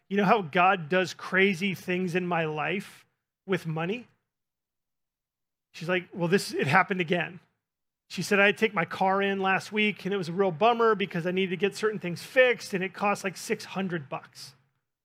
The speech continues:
And so she's like, "I paid for it."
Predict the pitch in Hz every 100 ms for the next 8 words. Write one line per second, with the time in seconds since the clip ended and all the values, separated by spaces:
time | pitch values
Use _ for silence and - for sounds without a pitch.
0 | _ _ _ _ _ _ _ _ _ _
1 | _ 165 185 165 175 180 165 147 - 208
2 | 208 - 202 190 190 190